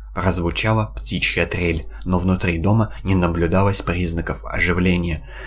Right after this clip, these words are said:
Где-то в груди начало расти чувство, напоминающее панику. Может, связной ошибся? Точное время в С М С не указано. Все еще спят. Откуда ж в губернском городе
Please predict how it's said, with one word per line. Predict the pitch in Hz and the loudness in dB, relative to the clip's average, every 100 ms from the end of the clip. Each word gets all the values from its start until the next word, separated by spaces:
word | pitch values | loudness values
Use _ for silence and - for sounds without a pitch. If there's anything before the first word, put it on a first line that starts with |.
| - | -4
Где-то | 90 92 - | 0 0 0
в | 82 | -2
груди | 80 82 85 117 113 - - | 0 2 2 0 0 -8 -8
начало | - 87 - 87 98 - - | -2 0 2 2 2 0 -4
расти | 87 87 - 101 | 0 0 0 -2
чувство, | 92 - 95 - 80 80 | 0 0 -2 -2 -2 0
напоминающее | 87 87 82 90 92 90 - 87 | -2 -2 0 2 2 2 0 0
панику. | - 90 80 73 71 - | 0 -2 -4 -8 -12 -10
Может, | - 95 85 80 | -2 0 2 -2
связной | - 85 87 85 | -2 -2 -2 -2
ошибся? | 85 - 135 - 90 - - - | 0 2 2 0 -2 -6 -8 0
Точное | 95 - 90 87 | 2 2 0 2
время | 98 123 90 - - | 4 4 2 -4 -6
в | 90 | -2
С | - | 0
М | 92 98 | 2 2
С | - | 2
не | 110 | 2
указано. | 117 113 98 85 82 - - - | 2 4 4 2 -4 -8 -10 -8
Все | - 95 | 0 2
еще | 107 - | 4 4
спят. | 113 - 92 76 - - | 2 2 0 -2 -6 -6
Откуда | - - 131 95 | -4 0 2 4
ж | - - - | 2 -2 -4
в | 95 | 2
губернском | 104 101 92 92 - 85 82 | 4 6 4 2 -2 -2 2
городе | 104 120 92 82 | 4 4 2 -2